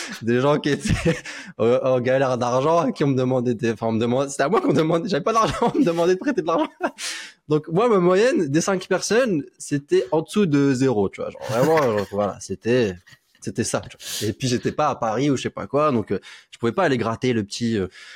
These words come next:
le petit The Family, euh, pour parler à je sais pas quoi et tout. Je savais même pas que ça existait, je savais même pas ce que c'était que l'entrepreneuriat et faire deux mille euros par mois, c'était une dinguerie pour moi.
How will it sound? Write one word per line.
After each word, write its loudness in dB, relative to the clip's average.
le 0
petit -6
The 0
Family, 2
euh, 2
pour -4
parler 0
à 2
je -4
sais -8
pas -2
quoi 2
et 0
tout. 0
Je 0
savais 0
même 0
pas 0
que -10
ça 0
existait, -2
je -10
savais -4
même -4
pas -4
ce -8
que -10
c'était -8
que -12
l'entrepreneuriat -2
et 0
faire -2
deux -2
mille 0
euros 2
par -4
mois, 0
c'était -8
une -8
dinguerie -2
pour -12
moi. -20